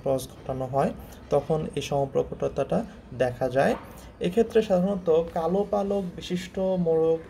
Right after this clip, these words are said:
এবং হচ্ছে সাদা বর্ণ পালক বিশিষ্ট যে মুরগি, আন্দালুসিয়ান মুরগি, তো সে, তাদের মধ্যে যখন ক্রস দেখানো হয়, তখন প্রথম বংশধরে সকল মোরগ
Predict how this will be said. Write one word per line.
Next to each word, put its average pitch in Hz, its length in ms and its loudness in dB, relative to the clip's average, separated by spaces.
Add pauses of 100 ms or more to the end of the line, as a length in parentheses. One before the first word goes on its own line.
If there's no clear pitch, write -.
(120)
এবং 143 160 -4 (100)
হচ্ছে 143 320 -6 (180)
সাদা 143 320 0 (100)
বর্ণ 147 240 0 (360)
পালক 139 340 0
বিশিষ্ট 139 280 -6 (140)
যে 147 80 -2 (120)
মুরগি, 127 320 -4 (480)
আন্দালুসিয়ান 160 600 2 (100)
মুরগি, 131 300 0 (360)
তো 143 80 -2 (160)
সে, - 300 -8 (280)
তাদের 165 360 2
মধ্যে 185 280 2
যখন 180 180 -2 (120)
ক্রস 160 240 -2 (240)
দেখানো 156 320 -6 (100)
হয়, 131 180 -2 (260)
তখন 170 200 -2 (100)
প্রথম 165 320 0 (160)
বংশধরে 175 640 0 (520)
সকল 185 260 6 (160)
মোরগ 190 200 -2